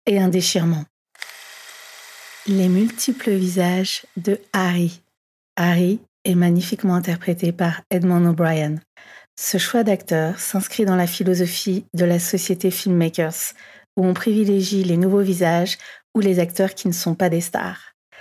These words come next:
Edmond O'Brien est un habitué des seconds rôles. Il joue souvent le rôle de policier ou de gangster. Il a marqué de son talent des chefs-d'œuvre comme La Comtesse aux pieds nus de Mankiewicz en mille neuf cent cinquante-quatre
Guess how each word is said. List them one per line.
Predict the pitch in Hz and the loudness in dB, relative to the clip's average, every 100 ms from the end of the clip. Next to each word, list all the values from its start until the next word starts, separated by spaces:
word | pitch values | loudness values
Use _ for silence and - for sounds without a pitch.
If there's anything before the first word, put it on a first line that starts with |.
| - - _ | -20 -20 _
Edmond | 208 208 233 | 2 4 4
O'Brien | 220 196 180 175 180 190 - | 2 4 4 4 4 0 -2
est | 180 185 | -4 0
un | 190 | 2
habitué | 190 175 175 190 | 2 -2 -2 0
des | 170 | 0
seconds | - 185 185 | -2 0 2
rôles. | 165 156 160 - - - _ - | 2 0 -2 -8 -20 -20 _ -2
Il | 190 | 0
joue | 175 214 | 0 -2
souvent | - 196 196 | -2 2 2
le | 196 | 4
rôle | 180 185 | 4 2
de | 180 | 2
policier | 175 180 180 - 190 | 2 0 0 -2 0
ou | 185 | 0
de | 175 | 0
gangster. | 175 170 - 196 180 170 - _ - - _ _ - | -2 -4 -4 -6 -6 -10 -16 _ -20 -20 _ _ -2
Il | 170 | 2
a | 160 | 2
marqué | 185 226 - 214 | 2 0 0 0
de | 185 | 0
son | - | 0
talent | 180 175 180 | 0 2 2
des | 175 | 0
chefs-d'œuvre | 175 185 170 170 170 - | 0 2 2 0 -2 -4
comme | 185 | 0
La | 170 | 0
Comtesse | 156 180 175 190 185 | 0 0 0 0 0
aux | 180 | -4
pieds | - 170 | 0 0
nus | 170 180 | 2 0
de | 175 | 0
Mankiewicz | 165 165 - 175 175 180 - - - | 0 0 -2 -2 -2 -2 -6 -8 -2
en | |
mille | 175 170 | 0 2
neuf | 170 | 0
cent | - 180 | -2 -4
cinquante-quatre | 180 175 165 170 175 - | -4 -4 -2 -2 -2 -6